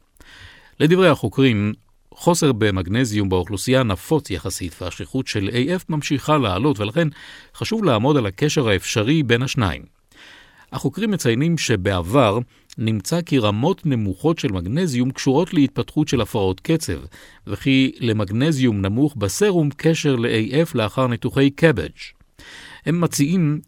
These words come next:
כי למגנזיום תפקיד בהולכה החשמלית שבלב, בין השאר במשאבת A T P נתרן אשלגן, וייתכן שתפקוד המשאבה משתנה או מופרע בגלל רמות המגנזיום הנמוכות וגורם לרגישות לבבית.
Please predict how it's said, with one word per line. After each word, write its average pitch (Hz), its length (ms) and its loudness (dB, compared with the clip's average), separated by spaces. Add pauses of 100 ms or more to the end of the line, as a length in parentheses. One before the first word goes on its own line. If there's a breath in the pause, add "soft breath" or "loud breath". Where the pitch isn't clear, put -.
כי 127 340 2 (180)
למגנזיום 127 640 0
תפקיד 147 720 -4
בהולכה 110 540 0
החשמלית 107 600 -2
שבלב, 120 480 0
בין 101 180 -2
השאר 143 460 0 (400 loud breath)
במשאבת 113 640 0
A 131 400 0
T 110 220 -4
P 147 40 -2 (160)
נתרן 120 560 -2
אשלגן, 104 600 0 (460 loud breath)
וייתכן 110 360 -2
שתפקוד 151 480 -2
המשאבה 117 440 -2
משתנה 131 540 0
או 110 200 0
מופרע 147 560 -2 (340 loud breath)
בגלל 120 340 0
רמות 107 320 0
המגנזיום 104 560 -2
הנמוכות 113 560 -2
וגורם 127 680 2
לרגישות 110 560 -2
לבבית. 92 580 -4